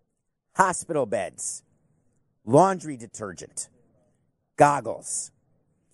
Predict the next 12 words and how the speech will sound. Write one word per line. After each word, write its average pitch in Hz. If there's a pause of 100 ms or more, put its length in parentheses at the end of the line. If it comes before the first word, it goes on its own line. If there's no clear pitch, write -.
(180)
things 208
that 208
are 202
required 127
in 135
order 135
to -
get 135
us 131
through 120
the 117
pandemic. 131